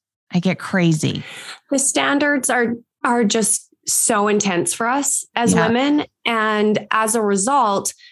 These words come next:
Speaker 2: we spend so much mental energy, um, time, money on continuously trying to look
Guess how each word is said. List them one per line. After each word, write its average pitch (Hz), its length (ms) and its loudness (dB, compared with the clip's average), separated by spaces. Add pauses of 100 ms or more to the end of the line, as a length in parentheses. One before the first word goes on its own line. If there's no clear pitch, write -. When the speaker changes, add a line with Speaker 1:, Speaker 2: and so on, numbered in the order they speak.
(300)
Speaker 2:
we 214 220 0
spend 214 380 2
so 208 200 0
much 208 240 -2
mental 196 460 2
energy, 202 840 2 (400)
um, 180 680 0
time, 202 800 2 (240)
money 202 840 2 (260)
on 190 480 2
continuously 208 720 0
trying 190 300 0
to 196 100 -2
look 185 340 0